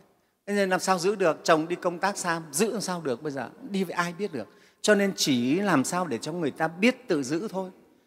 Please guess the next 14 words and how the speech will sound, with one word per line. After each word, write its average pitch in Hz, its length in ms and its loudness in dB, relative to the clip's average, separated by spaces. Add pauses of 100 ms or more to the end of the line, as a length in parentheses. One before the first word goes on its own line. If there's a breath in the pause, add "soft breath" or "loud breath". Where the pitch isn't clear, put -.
(260)
Chứ 233 140 4
mình 202 180 4
cứ 233 80 0
tự 208 300 10
mình 170 340 2
trói 185 240 6
mình 202 200 0
vào 151 160 -2
với 180 100 -6
người 175 160 -2
ta, 190 240 0
mình 151 240 6
tự 131 220 -4
khổ. 117 440 -6